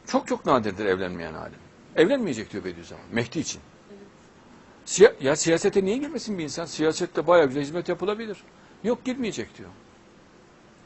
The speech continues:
Risale-i Nur'u diyor,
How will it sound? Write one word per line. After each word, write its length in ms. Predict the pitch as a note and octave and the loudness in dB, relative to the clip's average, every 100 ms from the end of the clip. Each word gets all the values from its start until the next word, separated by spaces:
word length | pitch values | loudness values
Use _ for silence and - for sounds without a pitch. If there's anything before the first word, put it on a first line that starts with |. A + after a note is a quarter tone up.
| - - - - - - - - - - - - - - - - - | -20 -20 -20 -20 -20 -20 -20 -20 -20 -20 -20 -20 -20 -20 -20 -20 -10
Risale-i 500 | F3+ F3 A#3 B3 C4 | -2 4 8 8 8
Nur'u 240 | C4+ C4 C4+ | 6 4 6
diyor, 180 | C#4 | 8